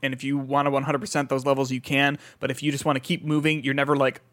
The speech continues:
stuck on one idea for too long. Um, and it,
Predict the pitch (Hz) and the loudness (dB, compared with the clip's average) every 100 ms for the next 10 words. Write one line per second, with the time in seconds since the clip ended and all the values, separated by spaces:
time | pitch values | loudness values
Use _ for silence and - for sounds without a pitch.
0 | - - - 151 156 131 131 143 143 131 | -8 -4 0 0 0 -2 2 2 2 0
1 | 127 135 131 131 - 139 127 127 123 110 | 2 0 0 -2 -4 -2 0 2 2 0
2 | 131 - - - _ - 120 104 92 85 | -6 -18 -20 -20 _ -2 2 2 0 -6
3 | - _ _ _ _ _ - 160 151 147 | -16 _ _ _ _ _ -2 2 2 2
4 | 147 135 135 - 160 | 0 -2 -6 -2 -2